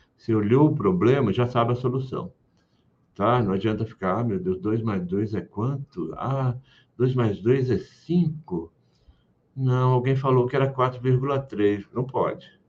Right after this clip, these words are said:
tá certo? Você tem que ter um raciocínio lógico, tipo assim, cinco mais três é oito, oito menos dois é seis, se eu multiplicar isso por três vai dar dezoito, se eu somar dois é vinte,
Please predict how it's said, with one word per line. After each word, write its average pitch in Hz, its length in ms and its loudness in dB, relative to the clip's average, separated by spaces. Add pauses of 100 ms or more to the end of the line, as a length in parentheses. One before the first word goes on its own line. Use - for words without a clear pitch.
(240)
tá 85 100 -12
certo? 87 260 -4
Você 87 100 -12
tem 98 120 -6
que 90 60 -8
ter 101 60 -4
um 98 40 0
raciocínio 95 480 -2
lógico, 90 800 -2 (500)
tipo 104 240 -2
assim, 92 360 2
cinco 104 320 -4
mais 95 320 -2
três 92 460 2
é 87 200 2 (120)
oito, 120 440 4
oito 98 300 2
menos 90 400 -2
dois 87 320 0
é 85 60 -6
seis, 127 600 2 (380)
se - 140 -2
eu 110 40 4
multiplicar 95 580 0
isso - 120 -10
por 90 140 -6
três 95 380 0
vai 87 120 2
dar 87 140 2
dezoito, 117 720 2
se - 80 -10
eu 101 60 0
somar 95 280 -2
dois 90 220 0
é 85 100 -2
vinte, 123 460 -4